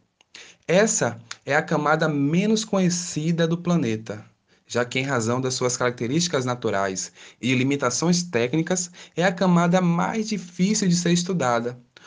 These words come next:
O núcleo é apontado por muitos cientistas como ponto de origem do magnetismo terrestre, uma vez que a sua movimentação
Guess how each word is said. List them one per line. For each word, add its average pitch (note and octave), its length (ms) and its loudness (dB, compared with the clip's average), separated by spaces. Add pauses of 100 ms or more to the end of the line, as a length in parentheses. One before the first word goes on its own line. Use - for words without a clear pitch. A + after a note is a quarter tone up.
(140)
O G3 140 0
núcleo F#3 540 4 (200)
é B2+ 120 0
apontado D3 440 0
por D#3 160 0
muitos E3+ 420 2
cientistas E3+ 920 -2 (460)
como F3+ 340 2
ponto F#3 300 0
de E3 100 0
origem D#3 380 0
do D#3+ 80 0
magnetismo E3 760 2
terrestre, A#2 640 -2 (440)
uma A#2 160 -2
vez C3 220 0
que - 140 -2
a B2 80 2
sua - 380 0 (120)
movimentação C#3+ 1160 2